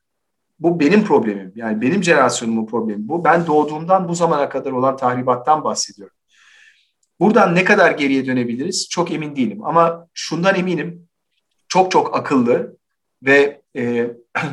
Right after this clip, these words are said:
<clears throat> e, bu konuya gönül vermiş, inanan bilim insanları,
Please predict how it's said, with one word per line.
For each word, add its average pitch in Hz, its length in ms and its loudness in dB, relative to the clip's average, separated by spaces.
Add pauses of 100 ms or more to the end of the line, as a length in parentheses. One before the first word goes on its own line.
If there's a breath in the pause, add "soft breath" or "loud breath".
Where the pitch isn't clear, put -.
<clears throat> - 520 -20
e, 110 320 -4
bu 143 220 -16
konuya 165 440 2
gönül 147 500 -2
vermiş, 131 540 0
inanan 143 440 0
bilim 143 200 -4
insanları, 127 800 -4